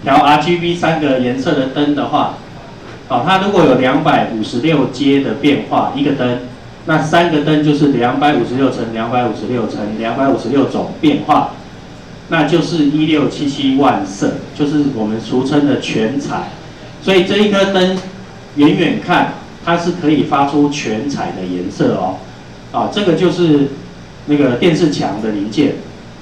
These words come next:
啊，电视墙它每一个小小的L E D都可以发出全彩的颜色，一六七七万色。那颜色是你自己调的。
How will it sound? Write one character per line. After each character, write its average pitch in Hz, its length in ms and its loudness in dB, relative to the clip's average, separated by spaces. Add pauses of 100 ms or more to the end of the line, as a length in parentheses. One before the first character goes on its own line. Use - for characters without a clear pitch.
(360)
啊， 165 160 -2
电 180 180 4
视 170 180 2
墙 - 340 -2
它 165 120 0
每 123 220 2
一 139 100 2
个 135 240 2 (180)
小 - 200 0
小 - 180 2
的 117 80 0 (140)
L 117 120 0
E 139 120 2
D 139 220 2
都 147 140 4
可 131 120 -2
以 107 100 0
发 123 200 2
出 127 360 -2 (420)
全 113 260 0
彩 - 200 -2
的 95 100 -4
颜 95 220 -4
色， 147 160 -2 (100)
一 135 40 -4
六 135 160 2
七 - 120 -6
七 117 200 -4
万 110 200 -2
色。 - 260 -6 (380)
那 180 120 2
颜 151 220 6
色 160 200 4
是 156 140 2
你 143 100 0
自 - 180 0
己 - 200 -2
调 - 340 -4
的。 - 120 -4